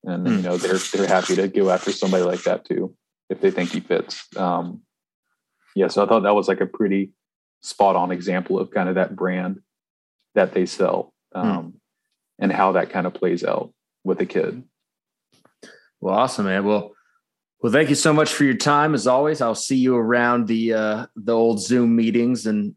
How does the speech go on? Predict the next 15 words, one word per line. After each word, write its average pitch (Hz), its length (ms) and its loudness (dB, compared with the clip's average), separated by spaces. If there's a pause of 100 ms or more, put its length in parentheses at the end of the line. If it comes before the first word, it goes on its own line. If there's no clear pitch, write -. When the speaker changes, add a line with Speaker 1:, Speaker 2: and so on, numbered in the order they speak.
Speaker 2:
and 104 180 0
whatnot, 107 600 0
but, 101 220 0
uh, 101 140 0
keep 110 220 -2
up 104 120 -4
the 113 80 -4
great 110 260 0
work. 113 320 -2
And, 101 340 -2
uh, 98 260 -2 (380)
before, 131 600 2
before 131 240 -2
we 120 100 0
go, 123 480 0